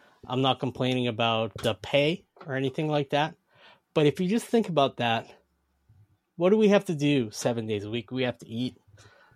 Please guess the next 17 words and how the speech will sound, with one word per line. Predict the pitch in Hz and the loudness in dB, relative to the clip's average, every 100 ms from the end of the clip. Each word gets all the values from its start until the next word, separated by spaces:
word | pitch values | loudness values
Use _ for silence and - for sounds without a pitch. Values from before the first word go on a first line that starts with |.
| - - | -16 -2
we | 131 | 2
have | 123 | 2
to | 123 | 0
rest, | 117 113 113 - | 0 0 0 -2
we | 123 | -2
have | 113 | -2
to | - | -2
enjoy | 107 104 123 120 | -4 -2 0 0
our | 117 | 0
time. | 120 - 113 110 110 _ _ _ _ _ | -4 -4 -4 -4 -8 _ _ _ _ _
We | 139 | 2
have | 131 - | 2 2
to | 127 | -4
do | - 120 | -2 -2
some | 110 135 | -2 -2
productive | 120 127 120 113 127 | -2 0 0 0 -6
work, | 113 113 117 | -6 -4 -4